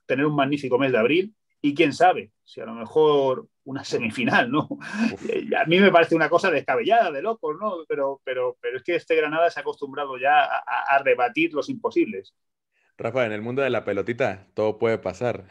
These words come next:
Speaker 2: <laughs> Conclusión,
Speaker 1: Sí, sí, sí.
Speaker 2: háganos caso, háganos caso. El Granada le va a gustar, tanto para morir como espartano o
Speaker 1: Ujú.
Speaker 2: realizar un hito más de tintes poéticos.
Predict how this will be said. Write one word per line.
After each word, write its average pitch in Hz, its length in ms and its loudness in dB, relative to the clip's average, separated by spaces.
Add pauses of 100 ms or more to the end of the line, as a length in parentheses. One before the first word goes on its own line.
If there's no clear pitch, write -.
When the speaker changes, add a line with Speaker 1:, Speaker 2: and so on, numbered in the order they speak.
Speaker 2:
<laughs> - 460 -12
Conclusión, 139 460 -4
Speaker 1:
Sí, 110 80 -4
sí, 113 80 -2
sí. 113 40 2
Speaker 2:
háganos 165 320 0
caso, 127 480 -2 (360)
háganos 120 340 -4
caso. 120 420 -6 (800)
El 104 220 -4
Granada 135 420 2
le 120 120 4
va 127 100 2
a - 20 2
gustar, 113 540 -6 (640)
tanto 113 300 -6
para 110 180 -2
morir 127 300 -2
como 127 160 -4
espartano 143 800 -4 (720)
o 151 60 4
Speaker 1:
Ujú. - 40 4
Speaker 2:
realizar 110 640 0 (120)
un 120 160 -2
hito 127 200 -2
más 120 640 -2
de 82 960 -10
tintes 104 380 -8
poéticos. - 680 -6